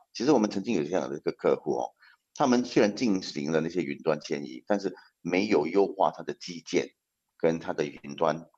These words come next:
設備。呃，在他們轉到 Maxis Business 的托管服務之後，我們就着手幫他們去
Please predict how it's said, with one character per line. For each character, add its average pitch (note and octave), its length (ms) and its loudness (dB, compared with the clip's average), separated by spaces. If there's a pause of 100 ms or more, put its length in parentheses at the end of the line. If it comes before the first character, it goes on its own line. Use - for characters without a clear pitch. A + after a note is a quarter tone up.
(280)
設 D#2+ 220 2
備。 - 240 -2 (580)
呃， D#2 400 4
在 C3 100 4
他 A#2+ 100 0
們 B2 120 0
轉 F#2+ 320 0
到 F#2+ 200 4
Maxis G#2 500 -4 (200)
Business F#2+ 380 0 (580)
的 F2+ 80 0
托 F#2+ 240 2
管 C#2+ 160 -2
服 C2+ 240 -8
務 - 60 -12
之 D2 80 -10
後， E2 200 0 (360)
我 F#2+ 160 0
們 G2 160 2
就 D3+ 80 6
着 A2+ 180 2
手 G2 120 -2
幫 G#2 160 -2
他 G#2+ 80 -4
們 G2+ 260 0
去 E2+ 340 -4